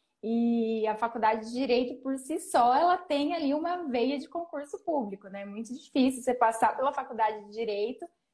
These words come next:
sem querer prestar um concurso. Mas eu trabalhava C L T, né? Eu tinha um bom trabalho e pra mim aquilo lá também era uma segurança.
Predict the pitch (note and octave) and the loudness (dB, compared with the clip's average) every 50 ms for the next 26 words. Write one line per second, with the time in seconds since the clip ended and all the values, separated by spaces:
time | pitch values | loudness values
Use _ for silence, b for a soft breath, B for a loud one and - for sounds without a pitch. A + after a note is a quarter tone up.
0 | _ _ _ - - B3+ A#3+ A#3+ C#4+ C4 B3+ B3+ B3 - - - C4 C#4 C4+ - | _ _ _ -6 -4 -2 -2 -2 0 0 -2 -2 -4 -8 -8 -6 -6 -4 -2 0
1 | C4 C4 C4+ B3+ D4+ D#4+ - - D#4+ B3+ G3+ E3+ - - - - _ _ _ _ | 0 0 0 0 -2 -4 -4 -6 -6 -6 -6 -6 -8 -14 -18 -20 _ _ _ _
2 | _ _ _ _ _ - A#3 B3+ C4 C4 C4 C4 C4 B3+ B3+ B3+ A#3 B3+ B3+ B3+ | _ _ _ _ _ -4 -2 0 2 2 2 2 2 0 0 -2 -2 -2 -4 -2
3 | - C#4 A#3 C#4 C4+ C#4 B3+ B3 B3+ C4 C4 C4 - C4 B3+ B3+ D#4+ - - - | -2 0 0 0 0 2 0 0 -2 -4 -6 -4 -2 -2 -2 -2 -4 -6 -4 -2
4 | A#3 G#3 G#3+ A#3 D4 F#4+ D#4+ A#3+ B3 C4 A3+ G#3 G#3 - A3+ A3 A3 A3+ A3+ G#3 | -2 0 2 0 0 0 0 -2 -2 -2 -4 -6 -8 -8 -10 -8 -6 -4 -2 0
5 | G#3 G#3+ A#3 A#3+ - C4 B3+ A3 A3 G#3 F#3 F#3 F#3+ G#3 B3+ D#4 F#4 - - C4+ | 0 0 -2 -2 0 0 2 2 2 2 2 2 2 0 -2 -4 -4 -8 -12 -10
6 | - E4 D#4 D4+ D4 C4+ C#4 D4 C#4+ - - D#4 D4+ D#4 C#4 C#4+ D4+ - F#4 F#4 | -4 -2 -2 0 0 0 0 -2 -4 -8 -16 -10 -4 0 0 0 0 -2 -10 -6
7 | D#4+ C#4+ B3+ C4+ C4+ C4+ C#4+ C4+ D4 D4+ D4 - - D4+ C4 D#4 G#4+ A#4 G4 C#4 | -6 -4 -4 -4 -6 -8 -8 -8 -8 -8 -8 -8 -10 -8 -2 0 0 2 2 2
8 | G#3 F3 - - - | 2 0 -10 -18 -20